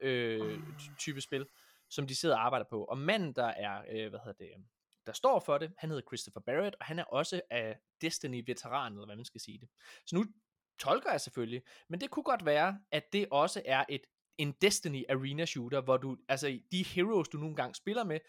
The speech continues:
lad os sige, nu nævner jeg nogle folk fra, altså, karakterer fra Destiny, det er Zavala, det er Cait Six, det er, altså, det er de her helte, som du kender fra Destiny, så de bygger videre på det.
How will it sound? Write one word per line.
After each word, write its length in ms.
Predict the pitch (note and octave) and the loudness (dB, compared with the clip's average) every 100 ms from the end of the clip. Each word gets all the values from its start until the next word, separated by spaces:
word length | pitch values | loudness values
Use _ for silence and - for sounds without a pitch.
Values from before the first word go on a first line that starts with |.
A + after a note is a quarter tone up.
| _ - | _ 2
lad 120 | D3+ | 4
os 80 | D3 | 4
sige, 260 | F3 F3 | 0 0
nu 100 | D#3+ | 0
nævner 240 | C3+ C3+ C#3+ | 0 0 0
jeg 100 | A#2 | -2
nogle 140 | A2 | -2
folk 240 | D3 C3+ - | 2 2 0
fra, 180 | G#2+ G#2+ - | -4 -4 -6
altså, 200 | A2+ - | -6 -6
karakterer 360 | - A#2+ - C3+ | -6 -4 -2 -4
fra 60 | C3+ | -2
Destiny, 280 | G3+ E3+ C3+ - - | -4 -4 -10 -16 -4
det 140 | C3 D#3 | 4 4
er 60 | |
Zavala, 600 | C#3+ C3+ A#2 G#2+ G#2+ A#2 G#2 | 4 0 4 4 4 0 -2
det 140 | A2+ | 2
er 80 | C3 B2+ | 2 2
Cait 220 | C#3+ C3 - | 0 0 -2
Six, 200 | G#2+ - - | -6 -8 -2
det 100 | D3+ | 2
er, 60 | C#3 - - | 0 -2 -6
altså, 100 | D3 | 4
det 60 | F3 | 4
er 40 | |
de 160 | E3 F3 | 4 2
her 140 | F3 - - | 2 4 4
helte, 420 | E3+ A3+ A#3+ C#3+ _ _ _ _ _ _ _ _ - | 4 4 -2 -6 _ _ _ _ _ _ _ _ -8
som 240 | - F#3 E3 | 2 2 2
du 140 | F3 - | -4 -4
kender 420 | - E3+ E3+ F3+ | 0 2 4 2
fra 200 | - D3+ - | 2 -4 -2
Destiny, 320 | C#3 - A#2 | -4 -6 -10
så 120 | - | -8
de 120 | D3 | -10
bygger 300 | C#3+ E3 D#3 | -6 -2 -2
videre 340 | C3+ C#3+ E3 F3 | -2 -2 -2 -2
på 60 | A#2 | -4
det. 160 | A2 | -10